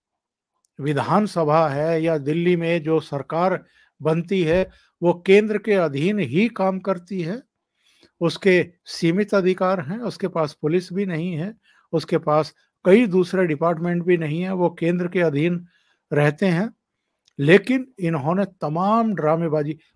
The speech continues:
और कौन-कौन से एलजी से इन्होंने सींग नहीं भिड़ाए, चाहे नजीब जंग हों, चाहे बैजल हों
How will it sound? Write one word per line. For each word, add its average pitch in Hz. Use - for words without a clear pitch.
और 220
कौन-कौन 214
से 202
एलजी 175
से 170
इन्होंने 160
सींग 170
नहीं 147
भिड़ाए, 127
चाहे 151
नजीब 156
जंग 170
हों, 165
चाहे 156
बैजल 151
हों 165